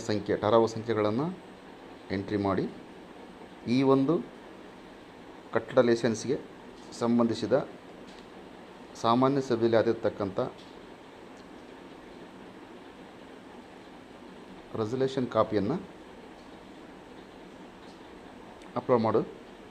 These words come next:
ಅಪ್ಲೋಡ್ ಅಂತಂದೇಳಿ ಎಂಟ್ರಿ ಮಾಡಿಬಿಟ್ಟು, ಇಲ್ಲಿ this application verified ಅಂತ ಕೊಟ್ಬಿಟ್ಟು, ಇವಾಗ ಇಲ್ಲಿ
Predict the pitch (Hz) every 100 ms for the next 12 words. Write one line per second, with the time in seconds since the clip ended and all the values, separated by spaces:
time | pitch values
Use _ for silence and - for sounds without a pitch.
0 | - 117 117 - 120 110 95 127 127 131
1 | 107 117 107 98 101 - 285 - - -
2 | - - - - - - - - - -
3 | - - 127 117 - 98 151 - - 123
4 | 127 131 113 113 160 180 92 113 117 -
5 | 113 104 98 92 95 110 107 107 - 160
6 | - - - - - - - 113 127 131
7 | 123 123